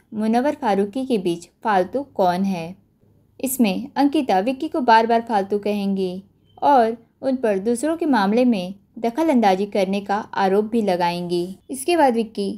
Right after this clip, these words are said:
अंकिता पर आरोप लगाएंगे कि उन्होंने मुनव्वर को चुना है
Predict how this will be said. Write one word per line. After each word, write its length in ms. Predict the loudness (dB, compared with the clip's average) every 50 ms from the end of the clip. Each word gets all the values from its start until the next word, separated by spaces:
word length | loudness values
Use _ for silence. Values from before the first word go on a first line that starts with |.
| -12 _ _ _ _ _ -4
अंकिता 380 | -4 -2 -2 -2 -2 -2 -2
पर 160 | 0 2 2
आरोप 340 | 4 4 4 4 2 2 2
लगाएंगे 560 | 2 0 0 0 0 0 0 -2 -2 -2 -4 -4 -8 -12 _ _ _ -12
कि 100 | -8 -4
उन्होंने 540 | 0 2 4 4 4 4 4 2 0 -2 -6 -10 _ _ _ -6 -2
मुनव्वर 400 | 0 2 2 2 2 2 0 2
को 140 | 0 -2
चुना 300 | 0 0 0 0 0 0 0
है 340 | 0 -2 -2 -4 -6 -8